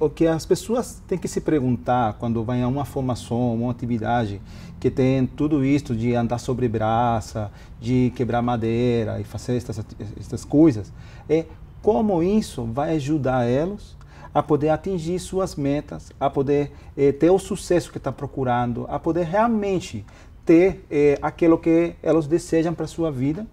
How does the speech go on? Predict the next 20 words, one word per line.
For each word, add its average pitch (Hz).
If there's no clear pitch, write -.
e 160
não 185
só 233
uma 254
sensação 208
do 175
momento, 175
uma 165
atividade, 131
um 135
jogo, 123
uma 127
coisa 131
que 127
você 143
achou 135
legal, 123
mas 120
não 139
dá 143